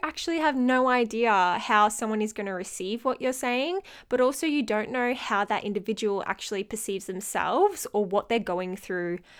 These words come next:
um, mentally, emotionally, things like that. And back when I was putting a lot of my focus on the way I looked physically, I was dieting, working out, was when I was the most insecure in my body. And I compared myself to others constantly,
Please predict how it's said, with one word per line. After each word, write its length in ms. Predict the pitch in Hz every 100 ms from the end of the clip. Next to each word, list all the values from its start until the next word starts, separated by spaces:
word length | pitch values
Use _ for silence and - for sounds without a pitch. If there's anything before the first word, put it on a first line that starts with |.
| -
um, 360 | 180 175 170 - _ -
mentally, 460 | 220 196 196 185 180
emotionally, 560 | 175 170 - 175 175 185
things 300 | 185 180 -
like 200 | 180 -
that. 400 | - - - - _ _ _ -
And 140 | 226
back 220 | 220 247
when 120 | 269 240
I 200 | 202 220
was 180 | 240
putting 300 | - 247 220
a 100 | 202
lot 240 | 196 196 214
of 80 | 220
my 140 | 202
focus 720 | 214 202 190 220 196 - - -
on 240 | 202 190
the 100 | 190
way 160 | 180 175
I 160 | 165 170
looked 380 | 233 339 -
physically, 720 | - 269 262 - 254 247 247 240
I 100 | 180
was 160 | 190
dieting, 640 | - 220 226 226 226 220
working 340 | 208 196 202 185
out, 500 | - 220 220 220 - - - - -
was 260 | 226 226
when 140 | 220 220
I 80 |
was 160 | 214 214
the 60 | 220
most 220 | 202 -
insecure 500 | 214 208 202 - 202
in 160 | 190 190
my 140 | 190
body. 400 | 180 185 170 165 -
And 240 | 208 202 190
I 120 | 208
compared 400 | 208 208 202 196
myself 420 | 190 202 185 -
to 100 | -
others 260 | - 185 185 -
constantly, 1300 | - - - 226 226 226 - 208 - 185 170 165